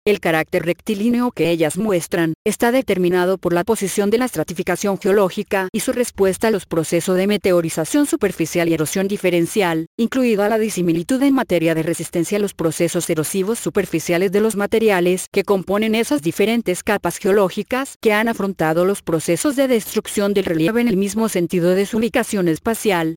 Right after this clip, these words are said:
en la que su erosión ha ocurrido del nororiente al suroccidente, con destrucción del cuerpo geológico que existió al parecer a modo de meseta. Estudio de amenaza. Vulnerabilidad y riesgo por movimientos en masa del municipio de Vélez,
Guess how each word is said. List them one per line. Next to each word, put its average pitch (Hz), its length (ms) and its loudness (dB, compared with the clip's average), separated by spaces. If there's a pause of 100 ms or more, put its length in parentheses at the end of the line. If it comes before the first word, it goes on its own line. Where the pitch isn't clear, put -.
en 185 140 4
la 170 100 4
que 180 140 -4
su 202 100 -2
erosión 190 360 0
ha 139 40 2
ocurrido 156 480 -2
del 156 160 0
nororiente 165 500 2
al 160 100 0
suroccidente, 233 500 -2 (540)
con 202 180 2
destrucción 208 640 0
del 196 140 0
cuerpo 254 360 2
geológico 214 540 0
que - 120 0
existió - 340 -2
al 269 80 0
parecer 180 440 0
a 214 60 0
modo 185 300 0
de 160 100 2
meseta. 175 600 0 (260)
Estudio 269 480 2
de 302 60 4
amenaza. 175 520 0 (540)
Vulnerabilidad 160 800 0
y 170 100 0
riesgo 165 380 2
por 208 160 -2
movimientos 190 640 0
en 190 100 0
masa 170 300 0
del 175 160 2
municipio 175 580 0
de 226 120 2
Vélez, 208 500 0